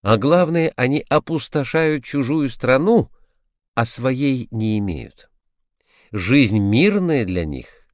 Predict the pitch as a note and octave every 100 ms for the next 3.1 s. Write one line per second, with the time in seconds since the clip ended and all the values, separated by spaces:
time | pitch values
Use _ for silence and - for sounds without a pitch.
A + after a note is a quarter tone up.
0 | _ - F2 D#2+ - - E2+ D2 - -
1 | - - _ _ _ _ _ - D2 C3
2 | A2 - C2+ F2 - - D2+ E3+ F#3+ -
3 | B1+